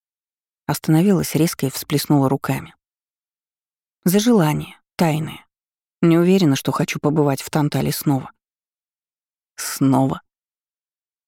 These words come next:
По ангельскому лбу пробежала глубокая морщина. «Очень долгая история». Я отмахнулась, хотя долгую историю можно было рассказать в двух словах. «А что?» — спросила мисс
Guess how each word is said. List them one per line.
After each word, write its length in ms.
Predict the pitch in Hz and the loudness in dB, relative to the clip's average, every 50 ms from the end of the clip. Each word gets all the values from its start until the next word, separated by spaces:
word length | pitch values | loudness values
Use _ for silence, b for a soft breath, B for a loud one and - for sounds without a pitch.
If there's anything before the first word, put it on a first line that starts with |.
| _ _ _ _ - | _ _ _ _ -4
По 120 | 170 170 | 0 2
ангельскому 680 | 180 185 180 170 170 160 - - - 156 147 143 143 139 | 4 4 4 4 2 0 -2 -2 0 2 4 4 4 2
лбу 220 | 135 147 160 175 | 0 0 -2 -2
пробежала 500 | - - 175 143 135 139 147 151 156 143 | -2 -2 0 0 0 0 2 2 2 2
глубокая 500 | 135 135 135 131 139 139 - - 143 131 | 2 2 2 2 0 -2 -2 -2 -2 0
морщина. 560 | 131 143 139 - - - - 139 - - - _ _ _ _ _ _ _ _ _ _ _ _ _ _ - | 0 0 -2 -4 -6 -10 -12 -12 -16 -16 -20 _ _ _ _ _ _ _ _ _ _ _ _ _ _ -4
«Очень 800 | - 202 202 208 202 196 - - - - - 175 165 160 156 | -2 0 2 2 0 0 -2 -6 -8 -2 2 4 4 4 4
долгая 400 | 160 156 156 151 151 143 139 139 | 4 2 0 2 0 0 0 0
история». 480 | 139 - - - 127 - - - - - _ _ _ _ _ _ _ _ _ _ _ _ _ _ _ _ _ _ | -2 -4 -8 -10 -10 -10 -12 -16 -20 -20 _ _ _ _ _ _ _ _ _ _ _ _ _ _ _ _ _ _
Я 200 | 175 185 190 185 | 2 2 4 2
отмахнулась, 680 | - - 196 196 - - - 226 185 - - - - | 2 2 0 0 2 2 2 2 2 0 -2 -6 -8
хотя 320 | - - 170 - - 208 | -6 -6 -4 -2 -2 -2
долгую 460 | 196 190 226 240 226 202 190 185 180 175 | 0 2 2 2 2 2 4 2 2 2
историю 400 | - - - 214 208 180 165 165 | 0 -2 0 2 2 4 4 4
можно 320 | 170 180 170 170 165 160 | 2 2 0 0 0 2
было 180 | 160 156 151 151 | 2 2 2 2
рассказать 480 | 147 - - - 156 160 165 151 151 | 0 -2 -2 -2 0 0 0 0 0
в 100 | 143 147 | -2 -2
двух 320 | 151 151 151 147 - - - | -2 -2 -2 -2 -2 -6 -8
словах. 540 | - - 151 147 147 - - - - - _ _ _ _ _ _ _ _ _ _ _ _ _ _ _ _ _ _ _ _ _ _ _ _ _ _ _ _ _ _ _ _ _ _ _ _ _ _ _ _ | -6 -4 -2 -2 -4 -6 -10 -16 -18 -20 _ _ _ _ _ _ _ _ _ _ _ _ _ _ _ _ _ _ _ _ _ _ _ _ _ _ _ _ _ _ _ _ _ _ _ _ _ _ _ _
«А 220 | - - - 131 135 | -8 -6 -6 -6 -6
что?» — 300 | - - - - 156 151 | -6 -8 -4 -2 -2 -2
спросила 500 | - - - - 139 139 - - 135 131 | -2 -4 -6 -4 -4 -4 -2 0 0 2
мисс 400 | 131 127 143 139 - - - - | 2 2 0 -2 -4 -8 -12 -14